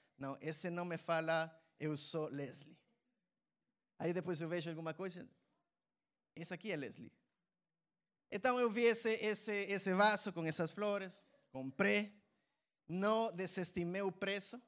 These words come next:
como todo homem cavaleiro, tirei o cartão e falei, "Quero esse aqui." Pá, paguei. Levei tudo, e eu quero fazer uma, uma descrição com isso aqui. Vamos a pretender que isto aqui é um,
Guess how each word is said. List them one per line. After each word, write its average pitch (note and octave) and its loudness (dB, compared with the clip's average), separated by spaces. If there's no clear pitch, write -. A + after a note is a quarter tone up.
como D3+ -2
todo G#3+ 2
homem F#3 4
cavaleiro, E3 2
tirei D#3 4
o F3 2
cartão E3+ 0
e F3+ -12
falei, C3+ -6
"Quero C#3+ 2
esse C#3+ 0
aqui." C#3+ -10
Pá, - -2
paguei. D3 4
Levei A3+ 6
tudo, A3+ 0
e G3+ 0
eu G#3+ 8
quero B3 8
fazer A3+ 4
uma, A3+ 6
uma G#3 4
descrição F#3+ 2
com D3+ -2
isso D3 2
aqui. B2+ -2
Vamos F#3+ 10
a A#3 12
pretender G#3 2
que - 0
isto G#3 2
aqui G3 -4
é F#3+ 2
um, E3 -2